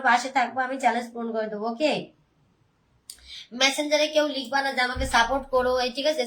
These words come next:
সাপোর্ট কথাটা লিখবা না, ওকে? সাপোর্ট কথাটা লিখলে আমি তাকে আর রিপ্লাই দিতে পারবো না, ঠিক আছে? সাপোর্ট করো, এগুলো লেখা যাবে না মেসেঞ্জারে। ঝটাপট করো, ঝটাপট সবাই একটু উড়াধুরা করো, উড়াধুরা। আশা পাঁচটা যুক্ত হয়েছে, আশার বাড়িতে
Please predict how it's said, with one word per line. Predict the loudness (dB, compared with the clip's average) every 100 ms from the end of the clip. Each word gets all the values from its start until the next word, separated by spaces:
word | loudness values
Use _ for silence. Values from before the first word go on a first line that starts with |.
| 0
সাপোর্ট | 2 0 -2
কথাটা | -2 -2 -4 -6
লিখবা | -2 2 2
না, | 2
ওকে? | 0 0 0
সাপোর্ট | 0 0
কথাটা | 0 0 -4 -6
লিখলে | -6 -2 0
আমি | 0
তাকে | 0 2
আর | 0
রিপ্লাই | 0 -6 -6
দিতে | -6 -2
পারবো | 0 -2 -6
না, | -8 -10 _ _ _ _ -8
ঠিক | -2 0
আছে? | 0 2
সাপোর্ট | 2 2 -2
করো, | 0 0
এগুলো | 0 -2
লেখা | -2 0 0
যাবে | 0
না | -2 -4
মেসেঞ্জারে। | -6 -4 -4 -4 -8 _ -20 _
ঝটাপট | 4 8 8 4 2
করো, | 0 2
ঝটাপট | 2 6 4 6 4 4
সবাই | 2 2
একটু | 0 4
উড়াধুরা | 4 6 2
করো, | 2 0
উড়াধুরা। | 2 2 4 4 4
আশা | 2 2
পাঁচটা | 2 2 -4 -8
যুক্ত | -2 0
হয়েছে, | 4 2
আশার | 2 -2
বাড়িতে | -2 -2